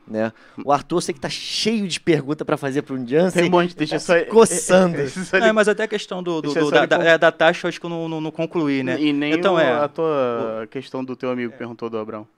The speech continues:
Speaker 3: Não, então, é, a questão da taxa. Eu acho que tem que ser um, um valor que, poxa, não seja tão absurdo, que possa tá dando condição pra outras pessoas, de repente, com uma renda inferior. Existe muito preconceito no turismo, eu já passei por isso no início.
Speaker 1: Uhum.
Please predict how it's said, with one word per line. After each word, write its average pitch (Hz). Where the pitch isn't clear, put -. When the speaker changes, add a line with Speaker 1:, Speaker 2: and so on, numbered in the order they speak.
Speaker 3:
Não, 190
então, 175
é, 127
a 139
questão 160
da 160
taxa. 123
Eu 170
acho -
que -
tem 240
que -
ser 233
um, 196
um -
valor 165
que, 147
poxa, 147
não 143
seja 170
tão 160
absurdo, 160
que -
possa 131
tá 123
dando 143
condição 139
pra 135
outras 135
pessoas, 139
de 120
repente, 120
com 120
uma 120
renda 123
inferior. 123
Existe 170
muito 277
preconceito 190
no 127
turismo, 127
eu 143
já 180
passei 180
por 143
isso 131
no 123
início. 110
Speaker 1:
Uhum. 110